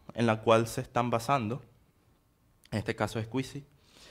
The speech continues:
Eh, ¿qué aplicación está generando, o sí, qué aplicación está generando ese,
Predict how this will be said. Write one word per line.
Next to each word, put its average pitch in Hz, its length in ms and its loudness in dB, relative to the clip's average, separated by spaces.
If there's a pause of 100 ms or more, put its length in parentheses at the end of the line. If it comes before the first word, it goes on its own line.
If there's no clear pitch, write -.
(360)
Eh, 107 680 4
¿qué 131 120 8
aplicación 131 540 2
está 127 220 -2
generando, 110 1000 2
o 92 580 -4 (100)
sí, - 380 -8
qué - 80 2
aplicación 117 420 -2
está 123 160 -6
generando 113 420 -2
ese, 117 540 -4